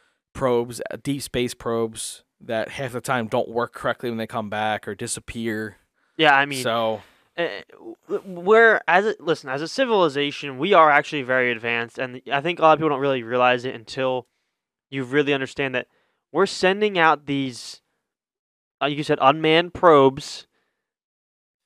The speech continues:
Speaker 2: thousands, maybe even millions of miles away from our planet, and we're still getting pictures and images. Like,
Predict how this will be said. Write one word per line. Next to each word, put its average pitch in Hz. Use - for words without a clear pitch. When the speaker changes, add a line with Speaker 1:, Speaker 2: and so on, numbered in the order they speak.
Speaker 2:
thousands, 151
maybe 156
even 147
millions 156
of 127
miles 127
away 143
from 151
our 135
planet, 131
and 170
we're 196
still 190
getting 156
pictures 147
and 135
images. 143
Like, 135